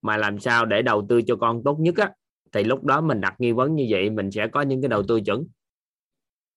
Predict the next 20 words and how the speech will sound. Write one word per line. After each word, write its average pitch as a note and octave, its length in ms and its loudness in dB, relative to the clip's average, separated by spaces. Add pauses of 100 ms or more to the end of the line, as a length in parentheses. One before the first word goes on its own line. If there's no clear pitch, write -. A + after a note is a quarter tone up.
(1400)
Còn A#2 200 2
bây B2 120 4
giờ A2 240 4
mình A2 260 -2
cứ, D#3 260 4
à, C3 240 4
mình A#2 220 0
nói C#3+ 220 4
cho C#3 80 2
con B2+ 300 2
tốt D#3+ 160 2
nhất F3+ 160 2 (140)
thì A2 100 2
mình G#2+ 640 -4
gánh C#3+ 200 0
vác F3 260 0
nhiều A2 180 2
quá C3+ 240 4
hay D3+ 160 0
là G#2+ 160 0